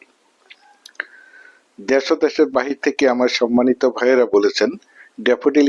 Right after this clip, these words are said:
ইন্টারন্যাশনাল ইউনিভার্সিটির সন্নিকটে দত্তপাড়া মৌজায় লাল মাটির উচ্চ সমান একটি পাঁচ কাঠা জমির প্লট দেখাতে বলেছেন। সেই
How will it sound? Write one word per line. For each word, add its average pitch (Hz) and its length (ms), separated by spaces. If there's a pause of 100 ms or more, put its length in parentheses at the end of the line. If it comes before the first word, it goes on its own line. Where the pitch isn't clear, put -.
ইন্টারন্যাশনাল 127 600
ইউনিভার্সিটির 110 720
সন্নিকটে 107 560 (140)
দত্তপাড়া 110 580
মৌজায় 107 400 (1080)
লাল 113 280 (100)
মাটির 117 340 (140)
উচ্চ 110 140 (160)
সমান 113 260 (120)
একটি - 220 (580)
পাঁচ 110 240
কাঠা 127 260
জমির 104 320
প্লট 107 220 (260)
দেখাতে 101 320 (120)
বলেছেন। 98 320 (160)
সেই 123 180